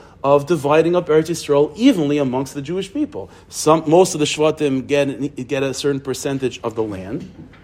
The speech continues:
and the Kahanim and Leviim get a percentage of the produce of the land. But that's also just part of dividing up the land. So says, and he, he says as follows, um,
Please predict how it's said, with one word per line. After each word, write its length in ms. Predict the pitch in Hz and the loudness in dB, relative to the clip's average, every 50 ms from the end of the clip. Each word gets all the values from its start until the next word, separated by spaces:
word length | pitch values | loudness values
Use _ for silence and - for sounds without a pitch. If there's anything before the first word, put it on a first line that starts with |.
| - - - - - | -20 -20 -20 -18 -12
and 140 | - 123 127 | -8 -6 -6
the 20 | 127 | -4
Kahanim 320 | - 151 165 185 196 202 | -2 0 0 2 2 2
and 80 | 196 196 | 2 4
Leviim 240 | 269 277 233 185 | 4 4 4 4
get 140 | 156 180 180 | 2 2 2
a 60 | 185 | 2
percentage 600 | 170 175 175 - 190 196 196 175 180 175 160 - | 0 -2 -2 0 0 -2 0 0 0 0 0 0
of 220 | - 147 160 151 147 | -2 0 0 0 0
the 80 | 160 | -4
produce 600 | - - - - 190 202 196 165 156 139 131 - | -8 -6 -2 2 4 4 4 4 4 2 2 2
of 140 | - 117 107 | -2 -4 -4
the 80 | 107 101 | -4 -6
land. 300 | 95 95 85 78 - - - - - - - - | -10 -10 -14 -16 -20 -20 -20 -20 -20 -20 -10 -2
But 80 | - | 2
that's 200 | 196 233 247 - | 2 2 4 6
also 280 | 359 392 - - - 160 | 6 6 6 6 2 0
just 220 | 135 160 - - | 0 0 -2 -4
part 400 | - - - 170 175 185 196 190 | -8 -4 0 4 4 4 4 2
of 120 | 143 147 143 | -2 -6 -6
dividing 440 | 165 151 127 120 120 123 123 120 120 | -6 -4 -2 0 0 0 -2 -4 -8
up 100 | - - | -8 -6
the 80 | 196 | -6
land. 260 | 240 269 - - - - - - - - _ _ - _ _ _ _ _ _ _ _ _ _ - - - | -4 -4 -4 -6 -10 -16 -20 -20 -20 -20 _ _ -20 _ _ _ _ _ _ _ _ _ _ -20 -20 -14
So 120 | - 127 | -10 -8
says, 320 | - - 160 165 165 156 139 | 0 4 4 4 4 4 0
and 100 | - 135 | -6 -4
he, 360 | 147 139 139 147 143 131 135 | -2 0 2 2 2 0 -2
he 140 | 131 139 135 | -4 -4 -2
says 200 | 135 151 135 131 | -2 -2 -2 -2
as 120 | 127 - | -4 -4
follows, 420 | - 113 104 101 90 76 73 - - - - - - - - _ - | -2 0 0 0 -2 -6 -10 -14 -18 -20 -20 -20 -20 -20 -18 _ -8
um, 480 | 104 107 104 104 104 107 107 104 95 | -4 -4 -2 -2 -4 -6 -8 -10 -12